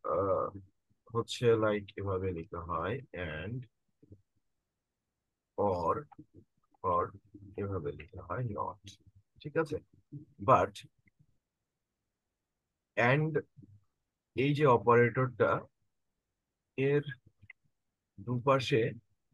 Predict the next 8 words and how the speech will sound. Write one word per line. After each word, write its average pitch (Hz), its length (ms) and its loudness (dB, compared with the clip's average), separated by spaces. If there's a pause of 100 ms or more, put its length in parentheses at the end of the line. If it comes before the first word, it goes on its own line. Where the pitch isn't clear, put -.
যে 104 220 0
condition 120 680 4
থাকে, 101 380 0 (1300)
আমি 113 360 6 (160)
mention 117 460 4
করছি, 95 340 0
এর 120 100 2 (120)
দুপাশে 127 380 6